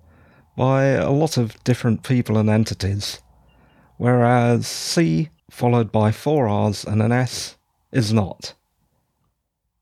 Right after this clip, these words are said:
I still think Captain Roy's Rocket Radio,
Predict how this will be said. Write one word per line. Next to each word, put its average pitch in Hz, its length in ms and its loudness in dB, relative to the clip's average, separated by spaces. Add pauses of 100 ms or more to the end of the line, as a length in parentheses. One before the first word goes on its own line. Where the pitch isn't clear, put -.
(720)
I 135 100 2
still 226 340 0
think 180 420 0 (540)
Captain 151 600 0
Roy's 135 760 0 (180)
Rocket 185 340 0
Radio, 165 500 2